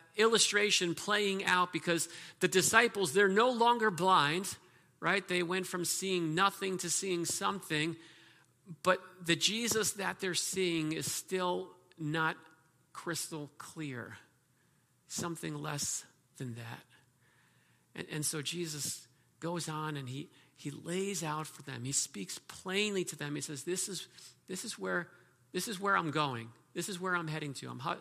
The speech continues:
heading to suffering, rejection, being killed, and then finally after that, being resurrected." Peter hears that message, and he sees it as something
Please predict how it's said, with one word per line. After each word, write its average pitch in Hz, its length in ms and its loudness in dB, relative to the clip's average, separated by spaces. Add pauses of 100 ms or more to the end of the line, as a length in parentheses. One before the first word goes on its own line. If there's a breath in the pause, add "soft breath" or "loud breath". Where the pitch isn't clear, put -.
heading 156 200 -6
to 147 120 -10 (220 loud breath)
suffering, 208 880 -2 (400 loud breath)
rejection, 196 920 0 (380 loud breath)
being 170 340 0
killed, 220 680 0 (360 soft breath)
and 156 80 -6
then 160 100 -2
finally 180 500 0
after 170 280 -4
that, 160 400 -8
being 156 320 -2
resurrected." 139 760 -8 (880 soft breath)
Peter 233 340 -4
hears 170 380 -10
that 175 220 -10
message, 151 720 -6 (640 soft breath)
and 147 140 -8
he 214 340 -8
sees 190 400 -4
it 160 100 -8
as 147 120 -6
something 143 480 -6